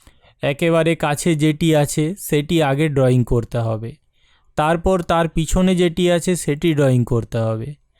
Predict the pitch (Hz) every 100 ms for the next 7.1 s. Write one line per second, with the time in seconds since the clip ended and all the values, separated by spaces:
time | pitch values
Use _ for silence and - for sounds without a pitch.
0 | _ _ _ - 139 147 160 165 165 143
1 | 143 185 196 185 175 156 170 - 170 160
2 | 147 143 143 139 151 170 - 151 147 131
3 | 127 123 120 123 110 - 120 117 113 151
4 | - _ _ _ _ _ _ - 156 190
5 | 185 190 180 185 - 156 147 170 165 175
6 | 165 151 147 160 156 143 147 147 147 143